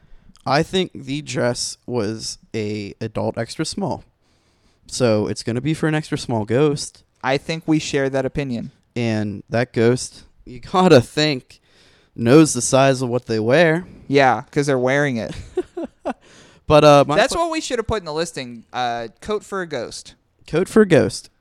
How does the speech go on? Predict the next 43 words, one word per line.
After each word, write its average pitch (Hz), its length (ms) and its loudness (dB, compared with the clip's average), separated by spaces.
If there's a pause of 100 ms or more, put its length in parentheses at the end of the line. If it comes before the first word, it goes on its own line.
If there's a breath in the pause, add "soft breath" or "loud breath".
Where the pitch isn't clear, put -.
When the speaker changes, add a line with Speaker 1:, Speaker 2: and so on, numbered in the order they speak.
Speaker 1:
A 113 180 0
very 156 260 0
tiny 165 300 -6
ghost 151 260 -2
that - 60 -14
stands 139 340 -8
in 151 60 -6
the - 40 -8
corner 151 380 -4
and 117 120 -6
says, 110 240 -6
"What's 135 260 -4
up?" 120 160 -2
every 101 180 -6
so 101 220 -10
often. 98 300 -8
Speaker 2:
That 151 160 6
Speaker 1:
with 170 100 2
Speaker 2:
would - 20 -4
be 165 60 4
Speaker 1:
Charles 170 100 0
Speaker 2:
so 170 180 6
Speaker 1:
Lights. 165 120 2
Speaker 2:
crazy 151 320 0
if 143 100 -6
we 151 80 -2
put 143 220 -6
coat 143 240 -2
for 151 160 -4
a 131 60 -4
ghost 123 440 -2
and 139 140 -6
a 127 100 -4
ghost 127 600 0
replied 123 560 -2
and 131 160 -6
it 120 160 -12
didn't 143 160 -4
have, 143 200 -6
like, 135 160 -4
a 131 60 -8
user 131 420 -6
picture 147 580 -6